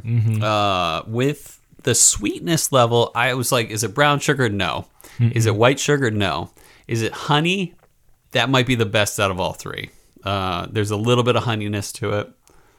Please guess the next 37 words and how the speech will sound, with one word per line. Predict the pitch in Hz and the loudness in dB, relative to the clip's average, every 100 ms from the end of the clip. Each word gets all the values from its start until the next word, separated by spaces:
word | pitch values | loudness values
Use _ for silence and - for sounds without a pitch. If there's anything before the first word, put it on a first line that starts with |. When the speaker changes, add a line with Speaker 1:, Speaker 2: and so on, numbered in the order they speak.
| _ _ _ | _ _ _
Speaker 2:
Uh, | 104 98 95 | -6 -4 -6
it's | 110 107 | -8 -6
very | 110 117 113 | 4 4 4
sweet | - 101 87 - | 0 -6 -10 -12
though. | - - _ _ _ _ _ _ _ _ _ - 107 | -18 -18 _ _ _ _ _ _ _ _ _ -8 -4
Um, | 98 98 95 104 - | -2 -2 -4 -8 -6
but | 131 - | -4 -2
at | 135 | -2
the | 165 | -2
finish, | - - 208 226 - | -2 -2 0 0 -2
it, | 123 | 0
like, | 120 - - - - - - _ | 0 -2 -12 -20 -20 -20 -20 _
it, | 131 - _ _ _ | -8 -8 _ _ _
it | 110 - _ | -10 -10 _
changes. | - - 123 120 107 95 - - - - | -6 0 2 2 -2 -6 -10 -12 -10 -6
It's | 113 - | -4 0
not | 123 123 | 0 2
just, | 147 127 | 0 -2
like, | 131 117 | -2 -4
a | |
continuation | - 127 104 127 120 110 104 - 101 | -4 -4 -2 0 2 2 0 -2 -6
of | 92 | -6
the | 87 | -6
palate. | - 95 95 92 | -2 -2 -2 -4
It, | 101 | -4
like, | 101 98 - | -2 -4 -2
actually | 98 107 - 107 98 | -2 -2 -6 -6 -6
changes | - 98 98 95 92 | -6 -6 -6 -8 -10
a | |
little | 101 98 | -10 -10
bit, | 98 - | -12 -12
and | 104 | -14
I | |
still | - - - 131 139 | -12 -14 -6 -4 -4
can't | 131 - 117 110 | -8 -12 -12 -14
figure | - 113 107 107 | -12 -12 -8 -8
out | 104 101 101 | -6 -8 -10